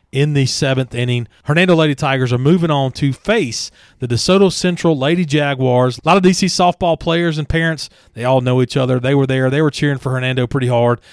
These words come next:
And, um, you know, we'll see that coming up this Friday.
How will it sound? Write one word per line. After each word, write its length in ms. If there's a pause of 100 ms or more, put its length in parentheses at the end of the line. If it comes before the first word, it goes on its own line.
(160)
And, 200
um, 340
you 80
know, 160
we'll 140
see 160
that 260
coming 180
up 200 (240)
this 240
Friday. 600